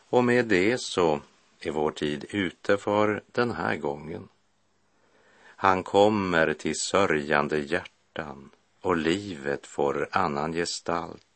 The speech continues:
Han kommer i makt att regera tills Gud uti alla blir allt. Honom tillhör äran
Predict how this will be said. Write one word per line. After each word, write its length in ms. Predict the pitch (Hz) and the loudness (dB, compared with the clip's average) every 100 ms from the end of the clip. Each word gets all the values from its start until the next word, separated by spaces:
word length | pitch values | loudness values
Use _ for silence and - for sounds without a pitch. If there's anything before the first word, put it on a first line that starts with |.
| - _ _ _ _ | -20 _ _ _ _
Han 280 | - 78 | -2 0
kommer 440 | 78 82 85 87 90 | 4 6 6 6 4
i 120 | 92 | 2
makt 680 | 85 95 107 _ - _ - | 2 0 -2 _ -20 _ -8
att 220 | 90 82 | -6 -2
regera 960 | 73 76 78 71 85 117 64 64 62 58 _ _ | -2 -2 -2 -2 -6 -4 -6 -8 -10 -12 _ _
tills 480 | - 69 67 - - - | -8 -6 -6 -10 -14 -10
Gud 500 | 117 90 64 62 - _ | -8 -8 -8 -16 -18 _
uti 460 | - 85 - 69 69 | -8 -8 -6 -8 -8
alla 560 | - 98 80 65 67 67 65 - | -6 -4 -4 -4 -6 -8 -10 -14
blir 420 | 71 71 71 - | -10 -10 -12 -10
allt. 640 | - 80 78 - _ _ _ _ _ _ _ _ | -6 -6 -8 -20 _ _ _ _ _ _ _ _
Honom 960 | - _ - 98 78 85 127 78 64 60 | -20 _ 6 6 6 2 0 0 -4 -10
tillhör 540 | - 82 67 71 69 71 | -6 -4 0 0 0 -2
äran 800 | 92 80 71 69 87 67 65 65 | -4 -2 -2 -4 -6 -6 -12 -18